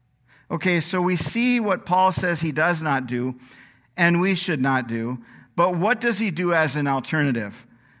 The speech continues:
But by the open statement of the truth, we would commend ourselves to everyone's conscience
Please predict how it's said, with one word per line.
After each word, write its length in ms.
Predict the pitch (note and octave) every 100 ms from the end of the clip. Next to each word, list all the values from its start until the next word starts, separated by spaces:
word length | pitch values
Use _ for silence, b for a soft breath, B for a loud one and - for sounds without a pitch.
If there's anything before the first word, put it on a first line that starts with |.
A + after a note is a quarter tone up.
| b
But 220 | D3 C3
by 220 | D#3 D3+
the 160 | C#3 D3
open 400 | E3 F#3+ G3+ F#3
statement 440 | - F3+ F3 D#3+
of 60 | D3
the 60 |
truth, 460 | C3+ - C#3+ A#2+ - - b b
we 160 | - C#3+
would 160 | B2+ A#2
commend 400 | C3 C#3+ D#3+ C#3
ourselves 520 | B2 - A#2 A2+ A2
to 120 | A2+
everyone's 440 | B2 C3 B2+ A#2+ -
conscience 720 | A2 G2 - F#2+ - -